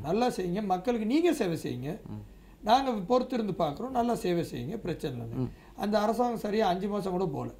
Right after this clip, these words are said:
Speaker 1: திரும்ப புது அரசாங்கம் வந்து அந்த அரசாங்கம் திரும்ப இதாகி அரின் பெர்னாண்டோ பார்லிமெண்ட் போய் எல்லாம் கலைஞ்சு திரும்ப வந்து பழைய அரசாங்கம் கைக்கு வந்துச்சு.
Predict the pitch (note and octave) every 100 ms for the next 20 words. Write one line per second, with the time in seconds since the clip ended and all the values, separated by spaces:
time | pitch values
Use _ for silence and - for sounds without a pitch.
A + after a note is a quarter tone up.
0 | - - - - - - - - - -
1 | A#3+ C4 A3+ A3 A#3+ A3+ F#3 G#3 G3+ G3
2 | F#3 G#3 G#3+ F#3+ E3+ F3+ E3 D#3 F#3 -
3 | F3+ D3 G3 F3+ E3+ C#3+ C3 D3+ D3+ C#3
4 | F#3+ F3+ G3 F#3 E3+ E3 D3+ C3+ E3 F3
5 | E3 D3 C3+ D#3 C#3+ E3 D#3+ C#3+ C3 B2
6 | - G#3 - - - - - A3 C4 C4+
7 | C#4 C4 G#3+ F3+ F#3 A3 C4 G#3+ - -
8 | - - - - - - - - - D#3+
9 | F#3 F#3 E3+ F3+ D3+ C#3+ C#3 E3+ B2 -
10 | -